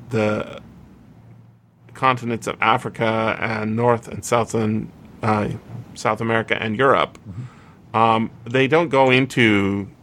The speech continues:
Speaker 1: the Pacific at all, as far as I can see in this book.
Speaker 2: No,
Speaker 1: And
Speaker 2: they,
Speaker 1: I think
Speaker 2: they
Speaker 1: that,
Speaker 2: don't.
Speaker 1: that it would be a whole huge other and later story.
Speaker 2: I think he,
Speaker 1: Because
Speaker 2: they hint at it towards the end,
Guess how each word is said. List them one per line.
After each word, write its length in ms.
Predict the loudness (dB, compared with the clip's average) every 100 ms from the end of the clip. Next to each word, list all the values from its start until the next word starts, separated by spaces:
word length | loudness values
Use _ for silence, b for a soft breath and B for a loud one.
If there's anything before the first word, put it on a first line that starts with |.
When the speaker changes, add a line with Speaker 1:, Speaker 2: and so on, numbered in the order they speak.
| -6
Speaker 1:
the 140 | -2 0
Pacific 580 | -2 0 0 0 -4
at 100 | -2
all, 340 | 2 4 4 2
as 100 | -2
far 140 | -4
as 120 | -2 0
I 100 | -2
can 180 | -4
see 340 | -4 -4 -6 -8 -6
in 100 | -4
this 180 | -4 -4
book. 300 | -6 -6 -10 B B
Speaker 2:
No, 340 | 2 4 2 0
Speaker 1:
And 200 | 0 0
Speaker 2:
they, 80 | -2
Speaker 1:
I 80 | -2
think 180 | 0 2
Speaker 2:
they 60 |
Speaker 1:
that, 40 | 2
Speaker 2:
don't. 200 | 2 -2 -12 -8
Speaker 1:
that 280 | 0 0 0 _ -20 -20 -20 -20 -20 -20 _ _ -6 0
it 180 | 2
would 180 | 2 0
be 100 | 2
a 40 | 2
whole 360 | 2 2 2
huge 460 | 0 0 0 0 -6 -16 -20 -20 -20 -14 0
other 280 | 2 6 4
and 180 | 4 2
later 340 | 0 2 0
story. 540 | -2 -2 -2 -2 -8 -14 B B B B B -6 2
Speaker 2:
I 80 | 2
think 140 | 4 2
he, 80 |
Speaker 1:
Because 140 | 2 2
Speaker 2:
they 120 | 2
hint 260 | 4 2 4
at 160 | 2
it 100 | 0
towards 240 | 0 -2 0
the 140 | -4
end, 320 | -2 -4 -8